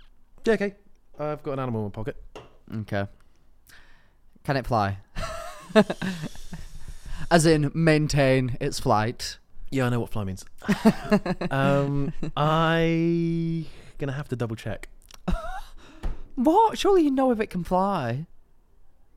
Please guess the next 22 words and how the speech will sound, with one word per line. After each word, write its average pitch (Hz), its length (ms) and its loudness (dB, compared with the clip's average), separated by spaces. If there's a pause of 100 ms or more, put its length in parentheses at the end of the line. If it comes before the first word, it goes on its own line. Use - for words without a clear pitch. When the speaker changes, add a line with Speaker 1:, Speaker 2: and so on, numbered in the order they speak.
Speaker 1:
You 107 80 -16
said - 160 -12
this 113 180 -12
last 113 300 -8
time. - 180 -14 (140)
Some 120 280 -6
can. 87 220 -10 (840)
Speaker 2:
Some 139 360 4
can 123 300 0
fly. 113 440 2
That 123 220 4
is 139 140 -2
not 143 280 6
helpful 113 540 -2
at 113 300 0
all. 101 160 0
Speaker 1:
Depends 101 240 -4
how 110 60 -2
good - 160 -6
they 101 100 -6
are. 101 140 8
<laughs> - 60 4